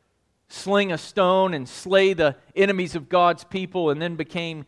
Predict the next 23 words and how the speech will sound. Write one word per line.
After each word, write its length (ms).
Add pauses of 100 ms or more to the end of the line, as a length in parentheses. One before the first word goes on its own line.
(220)
king 520
over 440
Israel? 720
It 140
was 100
so 460
unlikely 680
that 260
David 460
would 160
be 120
the 120
king 340
of 120
God's 300
people. 320
How 180
would 240
David, 500
this 180
little 160
shepherd 540
boy, 240